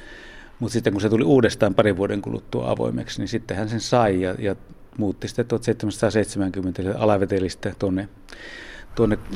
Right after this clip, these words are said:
Kirkonmäelle ja aloitti kirkkoherran hommat. Niin, tässä on sitten Kaarlan kirkko, eli pitäjän kirkko, joka oli tavallaan siis Synnyksen oma kirkko, kun hän tuli tänne kirkkoherraksi. Ja tota,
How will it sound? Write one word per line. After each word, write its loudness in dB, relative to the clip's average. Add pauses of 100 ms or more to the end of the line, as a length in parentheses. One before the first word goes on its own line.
(260)
Kirkonmäelle 4 (280)
ja 0 (480)
aloitti -2
kirkkoherran -2
hommat. -4 (1800)
Niin, 6
tässä 2
on 4
sitten -2 (160)
Kaarlan 2
kirkko, 2
eli 4
pitäjän 6
kirkko, 2
joka 4
oli 4
tavallaan 4
siis -6
Synnyksen 2 (260)
oma 4
kirkko, -2
kun 2
hän 2
tuli 2
tänne 0
kirkkoherraksi. 0
Ja 2
tota, 0